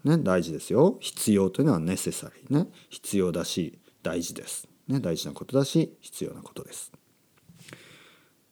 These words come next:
でも、ね。<laughs> でも、ね。でも、練習しないとダメですよね。練習。練習というのは、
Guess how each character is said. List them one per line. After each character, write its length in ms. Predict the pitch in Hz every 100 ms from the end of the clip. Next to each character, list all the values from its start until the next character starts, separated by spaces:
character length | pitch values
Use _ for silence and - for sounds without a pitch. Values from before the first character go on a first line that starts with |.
| _ _
で 400 | 104 87 123 135
も、 320 | 127 85 80 - _ _ -
ね。 200 | 127 180 - - 185 165
<laughs> 400 | 139 - 180 170 107 -
で 280 | 147 139 139
も、 320 | 127 82 - - -
ね。 220 | 120 170 - - - -
で 480 | 104 90 127 170 208
も、 600 | 127 90 104 113 90 - _ _ _ _ _ _ _ -
練 320 | 101 131 214
習 440 | 302 - - 240 226
し 240 | 220 -
な 160 | 156 -
い 120 | - -
と 100 | - - _ _ _ _ -
ダ 140 | 90
メ 140 | 87
で 140 | 73 71
す 160 | -
よ 60 | - -
ね。 280 | 123 196 262 _ _ -
練 340 | - 98 120 101
習。 480 | - - 87 80 - - _ _ _ - - - - -
練 240 | 117 120
習 280 | 113 - 117
と 100 | -
い 80 | 90
う 20 |
の 120 | 82
は、 260 | 120 131 -